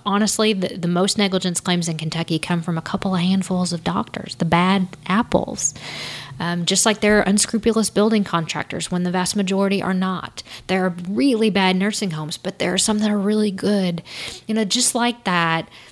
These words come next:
there are going to be bad <laughs> lawyers. Um, that is not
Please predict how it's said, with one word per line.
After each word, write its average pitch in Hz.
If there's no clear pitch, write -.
there 180
are 185
going 190
to 190
be 185
bad 170
<laughs> -
lawyers. 208
Um, 175
that 202
is 180
not 185